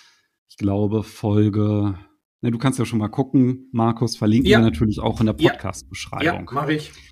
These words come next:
Speaker 1: Siehe dazu meine Mail von euch, bla, bla, bla. Okay. So, leider hat mir das nicht weitergeholfen, schreibt er. Also, kurze Rekapitulation. Wir hatten in der Folge über das Wetter ja gesprochen, dass es gut ist,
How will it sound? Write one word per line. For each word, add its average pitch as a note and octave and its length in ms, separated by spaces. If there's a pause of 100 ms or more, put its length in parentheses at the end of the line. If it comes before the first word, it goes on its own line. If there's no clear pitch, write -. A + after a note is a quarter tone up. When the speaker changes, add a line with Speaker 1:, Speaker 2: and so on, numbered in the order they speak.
(500)
Speaker 1:
Siehe A2+ 360
dazu C3+ 600
meine A#2+ 280
Mail A2+ 340
von A2+ 220
euch, G#2+ 260
bla, - 140
bla, F2 160
bla. F2 240
Okay. F#2 340 (420)
So, G2+ 220 (140)
leider C3+ 380
hat C#3+ 120
mir C#3+ 100
das C3+ 160
nicht C3+ 220
weitergeholfen, F#2+ 1120
schreibt - 480
er. E2+ 340 (460)
Also, G2 460 (160)
kurze - 460
Rekapitulation. B2 1400 (460)
Wir G#2+ 300
hatten E3 680
in B2+ 200
der A2 120
Folge C3 460
über A#2 320
das G2+ 400
Wetter A2 280
ja C#3+ 140
gesprochen, C3+ 640
dass A#2+ 180
es A2 160
gut C#3+ 240
ist, C3+ 400